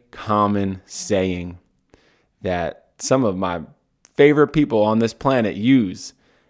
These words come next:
And it has, over the years, um, taken on a different meaning for me, and I think for them as well, too. And I don't necessarily like this saying.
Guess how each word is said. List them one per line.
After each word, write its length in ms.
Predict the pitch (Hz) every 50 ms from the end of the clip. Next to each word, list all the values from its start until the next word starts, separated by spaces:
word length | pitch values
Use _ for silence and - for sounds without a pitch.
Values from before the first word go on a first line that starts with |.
| _ _
And 500 | - 101 101 101 101 101 101 98 95 - _
it 360 | - 101 101 98 - - -
has, 420 | 110 107 107 101 98 98 98 92 -
over 260 | - 120 127 113 120
the 140 | 113 98 104
years, 760 | 101 98 113 123 127 120 110 104 101 101 98 92 - - - _ _ _ _ _ _ _ _ _ _
um, 460 | - 90 92 90 87 85 85 90 90 - - _ _ _ _ _ _ _ _ _ _ _ _ _ _ _ _ _ _ _ _ _ _ _ _
taken 340 | - 123 120 110 117 117 117
on 220 | 110 110 107 101
a 60 | 95
different 400 | 87 82 117 120 117 139 120 107
meaning 420 | 104 110 113 110 110 107 110 107 104 - _ _
for 140 | _ - 95
me, 360 | 98 107 110 110 113 113 110 110 - -
and 100 | 87 82
I 60 | 82
think 320 | 85 - - 120 120 113
for 160 | - - 101
them 360 | 92 85 85 101 104 104 101 95
as 120 | 90 82
well, 260 | 80 95 98 95 92
too. 440 | - - - 120 113 107 104 98 95 - _ _ _ _ _ _ _
And 140 | - 87 92
I 100 | 98 120
don't 200 | 131 123 107 95
necessarily 720 | 95 95 95 - 101 - - - 107 107 113 113 123 131
like 300 | 120 117 110 101 95 -
this 140 | - 92 -
saying. 480 | - - 95 92 90 90 90 92 92